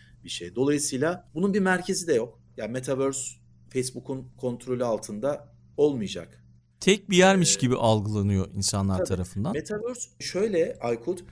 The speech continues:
Speaker 1: e, I triple E diye bir tane organizasyon var. Bu işte mühendislerin, elektronik mühendislerinin de bayağı dünyadaki hani global çapta bir organizasyonu. Onlar diyorlar ki Metaverse tanımı gereği birdir. Yani neden birdir? Şöyle,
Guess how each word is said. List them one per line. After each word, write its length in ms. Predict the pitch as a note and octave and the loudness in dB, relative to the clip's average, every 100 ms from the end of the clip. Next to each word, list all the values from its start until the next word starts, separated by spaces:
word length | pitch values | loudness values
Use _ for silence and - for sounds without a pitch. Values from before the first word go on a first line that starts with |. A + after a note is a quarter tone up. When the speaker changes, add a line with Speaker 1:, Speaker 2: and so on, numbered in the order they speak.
| - - - | -20 -20 -2
Speaker 1:
e, 80 | A#2 A2+ - C#3+ | 0 0 2 4
I 80 | E3+ | 4
triple 480 | - F3 F#3 F3 D#3+ | 2 0 2 2 2
E 420 | D#3+ - D#3 D#3+ | 0 -4 -4 -2
diye 200 | D3 D3 | -2 -2
bir 40 | - | 0
tane 220 | C#3+ C#3 | 0 2
organizasyon 840 | C3 B2 B2 A#2 B2+ B2+ C#3 C3+ | 2 0 -2 0 -2 0 -4 -2
var. 220 | G2+ F#2+ F#2+ | -4 -6 -6
Bu 220 | F#2+ - - - | -10 -10 -20 -18
işte 180 | - G2+ | -14 -10
mühendislerin, 1000 | G#2+ G#2+ G#2 - - G2+ G#2 G#2 G2 - | -8 -8 -6 -6 -4 -6 -6 -8 -12 -16
elektronik 500 | G2 F#2+ - G#2+ G2+ | -16 -14 -10 -10 -8
mühendislerinin 800 | G2+ G2 G2 - G2 G2+ G2+ G2+ | -8 -8 -6 -6 -6 -6 -6 -6
de 100 | F#2+ - - - - - - | -8 -10 -20 -20 -20 -20 -10
bayağı 280 | F#2+ F#2+ F#2+ - - | -8 -8 -10 -18 -14
dünyadaki 540 | G#2+ G#2+ G2+ G2 - | -6 -4 -4 -6 -8
hani 100 | G2+ | -8
global 400 | G2 G2+ G#2 A2 | -4 0 2 0
çapta 360 | - G2+ - F2+ | -2 -8 -10 -14
bir 60 | F2+ | -14
organizasyonu. 800 | F2 F2 F2+ F#2 F2 - D3 F#3+ - - - - - | -14 -12 -12 -10 -10 -6 -6 -6 -10 -20 -20 -16 4
Onlar 380 | C#3+ F3 G3 F#3+ | 6 8 6 6
diyorlar 280 | A3 B3 - | 4 2 -2
ki 80 | |
Metaverse 640 | B2+ D#3 F#3 E3 A#3 - - - | -2 0 2 2 0 -6 -12 -10
tanımı 360 | - D3+ F3+ A3 | -4 -2 0 2
gereği 580 | F#3 F#3 G3 G3+ F#3+ C#3+ | 2 2 2 -2 -8 -4
birdir. 600 | F3 D3 F#2 - - - - | -2 -2 -4 -8 -14 -20 -6
Yani 240 | A2+ A#2 A#2 | -2 -2 -2
neden 340 | C#3 F#3 F3 | 0 0 0
birdir? 280 | C3+ B2+ G3+ | -2 -4 -6
Şöyle, 540 | - F3 E3 G#2 F#3+ | -2 0 2 0 -6